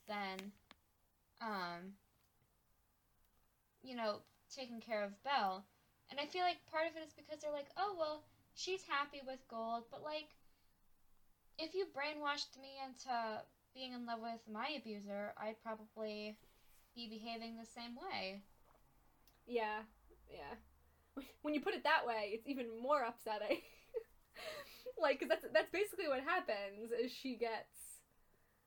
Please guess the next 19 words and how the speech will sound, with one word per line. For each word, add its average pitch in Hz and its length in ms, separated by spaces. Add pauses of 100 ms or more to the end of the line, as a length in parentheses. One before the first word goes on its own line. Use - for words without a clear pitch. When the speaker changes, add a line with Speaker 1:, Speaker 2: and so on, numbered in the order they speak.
(960)
Speaker 2:
hoodwinked 226 640 (100)
into 226 920 (720)
being 254 280
in 233 120
love 240 180
with 240 100
a 226 40
person 226 420
that 214 160
she 240 300
historically 240 680
has 214 460
many 262 240
problems 208 520
with. 185 380 (1040)
Speaker 1:
And 294 100
I 302 100
think 330 240
going 311 240